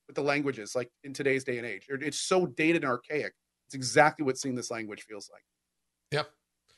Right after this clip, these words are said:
Speaker 2: Um, i-, in a lot of ways, it's, it's like, that's Japanese game development, right? Like, they've, Nintendo sucks at the internet for a reason. <laughs> Like, they, a lot of stuff over there is just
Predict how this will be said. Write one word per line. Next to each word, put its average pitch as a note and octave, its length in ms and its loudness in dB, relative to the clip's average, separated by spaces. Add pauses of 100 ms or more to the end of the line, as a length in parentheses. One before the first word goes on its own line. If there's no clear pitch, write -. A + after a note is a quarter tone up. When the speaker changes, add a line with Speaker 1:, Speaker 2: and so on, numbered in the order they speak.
(300)
Speaker 2:
Um, E3+ 120 -4 (320)
i-, - 340 -6
in D#3 60 4
a D3 60 2
lot D#3 240 4
of D3+ 60 -2
ways, C#3 260 -4
it's, - 340 -14 (140)
it's - 200 -14
like, A#2 160 -4 (200)
that's A2 240 -6
Japanese G#2+ 600 -8
game G2 200 -12
development, - 460 -20 (340)
right? G2+ 220 -2
Like, G#2+ 200 -10
they've, G#2+ 240 -6 (1600)
Nintendo D#3 400 0
sucks - 380 -2
at C#3+ 100 -10
the C3+ 80 -4
internet C3+ 400 -4
for A#2+ 160 -4
a A#2 60 -4
reason. A2 380 -6
<laughs> - 40 -20 (1120)
Like, G3 140 0 (100)
they, D#3 300 -2 (440)
a C3+ 80 -2
lot C3+ 380 4
of D#3 60 -4
stuff D#3 360 -2
over C#3 220 -4
there C#3 240 -2
is C#3 140 -6
just C3 400 -10